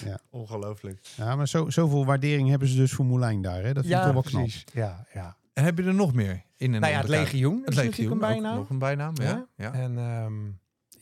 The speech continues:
Speaker 3: wa-, wat ik heb begrepen is het gekomen door een be-, een beslissingswedstrijd, eh, achtste finale Europa Cup één tegen Vasas Budapest. Die moesten ze in Deurne spelen.
Speaker 2: Ja.
Speaker 1: Ja, in Antwerpen, ja. In
Speaker 3: Ja.
Speaker 1: de Bo-, de Bosuil.
Speaker 3: Ja.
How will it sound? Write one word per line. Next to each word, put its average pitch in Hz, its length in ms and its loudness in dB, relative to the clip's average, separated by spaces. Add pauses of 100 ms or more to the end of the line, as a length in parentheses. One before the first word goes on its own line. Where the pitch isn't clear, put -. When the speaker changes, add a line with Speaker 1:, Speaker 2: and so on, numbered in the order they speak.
Speaker 3:
wa-, 160 140 -10
wat 123 140 -2
ik 180 120 -6
heb 156 120 -6
begrepen 120 460 -2
is 113 100 -4
het 117 120 -8
gekomen 117 460 -2
door 113 180 -2
een 110 200 -6
be-, 175 120 -8
een 143 80 -6
beslissingswedstrijd, 123 1040 -4
eh, 107 240 -4
achtste 143 280 -6
finale 110 760 -4 (480)
Europa 127 280 0
Cup - 180 -6
één 175 200 -4
tegen 120 260 -4
Vasas 117 400 0
Budapest. 185 640 -2 (480)
Die 135 80 0
moesten 127 200 -2
ze 120 60 2
in 120 60 0
Deurne 131 380 2
spelen. 98 480 -10 (100)
Speaker 2:
Ja. 98 320 -8
Speaker 1:
Ja, 120 120 4
in 117 100 4
Antwerpen, 120 440 0
ja. 85 140 -4
In 90 80 -4
Speaker 3:
Ja. 143 120 2
Speaker 1:
de 107 60 0
Bo-, 107 140 -2
de 120 100 0
Bosuil. 95 600 0
Speaker 3:
Ja. 131 280 0